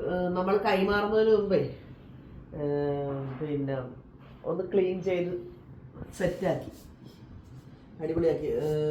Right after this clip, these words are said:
നല്ലൊരു കുട്ടി ക്ലീൻ ചെയ്യാൻ വന്നിട്ടുണ്ട്. ഞങ്ങള്, ഞങ്ങളുടെ വീട് ക്ലീൻ ചെയ്യാൻ വേണ്ടി, ഇപ്പൊ നമ്മളെടുത്ത വീട് ക്ലീൻ ചെയ്യാൻ വേണ്ടി ഒരു പെണ്ണ് വന്നു. ഒരു കാശിന് കൊള്ളത്തില്ലായിരുന്നു.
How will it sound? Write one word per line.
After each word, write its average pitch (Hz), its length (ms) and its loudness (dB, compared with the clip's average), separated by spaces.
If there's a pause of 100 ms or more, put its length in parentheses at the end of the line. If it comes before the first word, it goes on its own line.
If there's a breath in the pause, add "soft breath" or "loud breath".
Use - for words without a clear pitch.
(220)
നല്ലൊരു 190 340 2
കുട്ടി 170 220 -2
ക്ലീൻ 151 260 0
ചെയ്യാൻ 143 220 -4
വന്നിട്ടുണ്ട്. 120 380 -4 (380)
ഞങ്ങള്, 156 320 0
ഞങ്ങളുടെ 196 600 0
വീട് 196 360 2
ക്ലീൻ 175 220 0
ചെയ്യാൻ 185 180 0
വേണ്ടി, 180 380 0 (240 loud breath)
ഇപ്പൊ 196 200 -2
നമ്മളെടുത്ത 190 560 -2
വീട് 185 280 -2
ക്ലീൻ 165 240 0
ചെയ്യാൻ 175 180 2
വേണ്ടി 175 240 -2
ഒരു 170 120 0 (800)
പെണ്ണ് 165 220 -2
വന്നു. 170 260 -2
ഒരു 208 80 0
കാശിന് 208 640 -4
കൊള്ളത്തില്ലായിരുന്നു. 160 640 -6